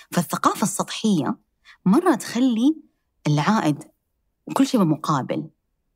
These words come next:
هذه النقطة الأولى. النقطة الثانية، ال-،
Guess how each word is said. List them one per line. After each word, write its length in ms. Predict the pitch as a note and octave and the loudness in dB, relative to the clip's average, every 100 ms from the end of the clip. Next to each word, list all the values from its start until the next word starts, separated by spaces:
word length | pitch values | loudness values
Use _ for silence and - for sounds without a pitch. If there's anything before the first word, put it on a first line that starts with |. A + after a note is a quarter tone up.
| _ | _
هذه 160 | G3+ F#3 | 0 2
النقطة 260 | E3 C#3 | 2 -2
الأولى. 280 | - - - _ _ _ - - - F#3 | -12 -18 -20 _ _ _ -16 -16 -4 2
النقطة 320 | G#3 F4+ C#4+ | 4 2 -2
الثانية، 600 | G#3+ - A#3 G#3 A2+ - - _ _ _ _ - _ E4+ | -6 -2 0 0 0 -6 -14 _ _ _ _ -20 _ 0
ال-، 640 | D3 C3+ C3 C3 C3 B2+ | 0 0 -2 -2 -2 -4